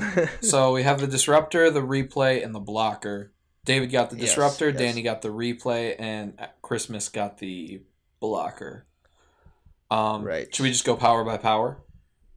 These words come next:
Speaker 1: Yeah.
Speaker 2: So
Speaker 1: You got 'em listed? I got 'em up in front of me,
Speaker 2: Yeah.
Speaker 1: too.
Speaker 2: What, what do you have? What do you wanna start with?
Speaker 1: Uh, let's start with Christmas getting the Blocker.
Speaker 2: Okay.
Speaker 1: So, for the next three weeks,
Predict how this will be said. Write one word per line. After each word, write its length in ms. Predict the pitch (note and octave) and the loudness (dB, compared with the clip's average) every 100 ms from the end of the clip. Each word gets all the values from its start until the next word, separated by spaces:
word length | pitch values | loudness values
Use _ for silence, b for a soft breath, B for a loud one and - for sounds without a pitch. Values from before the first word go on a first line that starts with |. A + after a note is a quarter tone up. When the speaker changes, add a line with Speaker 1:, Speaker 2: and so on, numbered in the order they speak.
| _ _ _ _ _ _ | _ _ _ _ _ _
Speaker 1:
Yeah. 300 | - C3+ D#3 - - - - | 0 2 2 -2 -18 -14 -4
Speaker 2:
So 320 | - C3 B2 | 2 4 4
Speaker 1:
You 60 | |
got 140 | C3 B2+ | 2 0
'em 100 | C3 | -2
listed? 240 | C#3 D#3+ | -2 -2
I 100 | A#2+ | 0
got 160 | C3 B2+ | 0 0
'em 180 | A#2 - | -2 -10
up 140 | A#2+ - | -12 -10
in 60 | |
front 160 | - A#2 | -6 -4
of 60 | A#2 | -4
me, 120 | A#2 | -6
Speaker 2:
Yeah. 220 | A#2+ A#2+ | -4 -4
Speaker 1:
too. 260 | A#2 A#2+ B2+ - | -4 -10 -10 0
Speaker 2:
What, 280 | B2 B2+ | 2 4
what 140 | C3+ C#3 | 4 2
do 40 | |
you 100 | B2 | 4
have? 100 | A2+ | 2
What 100 | A2 | 0
do 60 | A#2 | -4
you 40 | |
wanna 160 | A2+ G#2+ | -4 -6
start 240 | - G#2+ G#2 | -6 -6 -8
with? 200 | - _ _ _ _ _ _ _ _ _ _ _ _ - | -12 _ _ _ _ _ _ _ _ _ _ _ _ -4
Speaker 1:
Uh, 640 | C#3 D3+ D#3 D#3+ D#3+ D#3 | 2 4 6 6 6 4
let's 140 | D#3+ - | 2 -2
start 420 | - D#3+ D#3+ D3+ | -2 2 2 2
with 500 | D#3+ D3 D3 C#3 C3+ | 4 4 4 0 -4
Christmas 460 | - C#3 C3+ B2+ - | -6 -6 -4 -8 -6
getting 220 | A#2+ A2+ | -6 -6
the 60 | |
Blocker. 680 | F2 G2 G#2+ G#2 - F2 E2 | -10 -6 -4 -4 -6 -6 -6
Speaker 2:
Okay. 280 | G#2 G#2 G#2 - _ _ - | -2 -2 -4 -8 _ _ -18
Speaker 1:
So, 680 | - - E3 C#3+ F#2 C#2 _ _ _ _ _ | -14 -4 0 0 -2 -8 _ _ _ _ _
for 160 | - B2+ | -10 -6
the 80 | |
next 240 | B2 B2 - | -4 -6 -4
three 140 | B2+ | -4
weeks, 540 | A#2+ C#3 D3 D3 - | -2 -2 -2 -6 -14